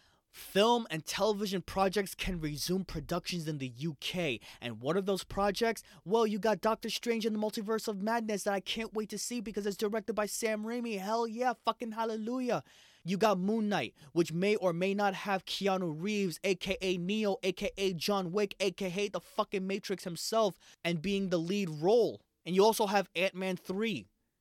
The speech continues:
The Return of Paul Rudd, a dude that for some odd reason doesn't fucking age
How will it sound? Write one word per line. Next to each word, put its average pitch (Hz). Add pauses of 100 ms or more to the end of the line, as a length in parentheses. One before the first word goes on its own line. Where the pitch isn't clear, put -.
The -
Return 208
of 190
Paul 196
Rudd, 196
a 165
dude 202
that 185
for 196
some 208
odd 196
reason 185
doesn't 190
fucking 185 (100)
age 190